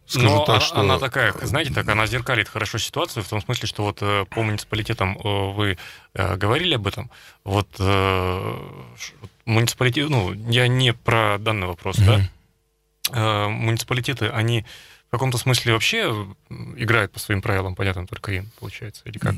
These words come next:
Speaker 1: Ну, н-, не совсем по, по своим правилам, понятным им, да. Вот. Муниципалитеты, на них, э, зи-, лежит как раз ответственность защиты территории населения, и они должны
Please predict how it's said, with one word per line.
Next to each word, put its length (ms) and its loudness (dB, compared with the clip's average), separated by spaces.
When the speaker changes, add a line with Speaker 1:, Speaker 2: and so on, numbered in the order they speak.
Speaker 1:
Ну, 400 8
н-, 160 2
не 240 4
совсем 380 2
по, 240 2
по 80 2
своим 220 2
правилам, 300 2
понятным 480 4
им, 160 4
да. 200 2
Вот. 320 4
Муниципалитеты, 760 2
на 100 4
них, 280 0
э, 320 4
зи-, 260 2
лежит 400 4
как 160 0
раз 180 4
ответственность 200 2
защиты 340 2
территории 440 4
населения, 560 2
и 60 4
они 120 4
должны 320 4